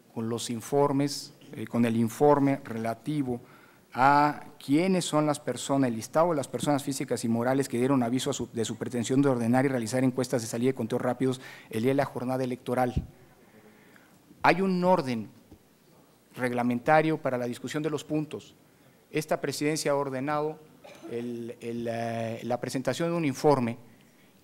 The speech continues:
y atendiendo a los puntos del orden del día que fue en su momento aprobado por este consejo, el informe del secretario ejecutivo sobre la recepción de la votación y en general sobre el desarrollo de la jornada electoral, creo que es un punto en el que las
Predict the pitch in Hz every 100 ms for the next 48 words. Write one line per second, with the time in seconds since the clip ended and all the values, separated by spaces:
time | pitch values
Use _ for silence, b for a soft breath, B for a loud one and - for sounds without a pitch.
0 | _ 113 127 131 135 127 160 190 180 147
1 | - 175 175 139 143 160 151 131 151 156
2 | 127 - 151 156 120 - 131 139 151 160
3 | 123 123 135 143 151 - - - _ _
4 | _ _ - - 151 170 151 147 - 120
5 | - 151 - 190 - b b b _ 117
6 | 123 123 - 165 175 147 135 143 156 139
7 | 143 151 135 120 117 117 120 151 147 127
8 | 123 120 147 147 123 131 123 139 143 143
9 | 127 110 120 143 143 127 120 131 143 135
10 | 143 139 139 B B B B B _ 143
11 | 147 139 139 131 139 139 127 113 110 120
12 | - 117 127 151 156 -